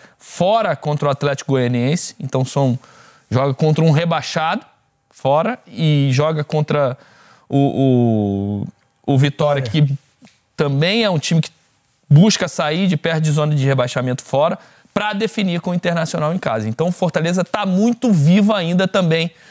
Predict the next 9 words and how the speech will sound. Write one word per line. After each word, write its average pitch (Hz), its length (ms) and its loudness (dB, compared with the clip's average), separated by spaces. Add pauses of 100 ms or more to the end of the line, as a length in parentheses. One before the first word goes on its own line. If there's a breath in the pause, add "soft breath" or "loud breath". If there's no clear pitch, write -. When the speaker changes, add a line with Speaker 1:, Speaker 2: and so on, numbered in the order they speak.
(220 loud breath)
Speaker 1:
no 165 240 4
Campeonato 170 560 -2
Brasileiro, 165 640 0 (540 loud breath)
ainda 160 280 -2
mais 139 220 -2
fazendo 151 340 0
essa 147 200 -4
campanha 131 320 -2
espetacular. 135 800 -4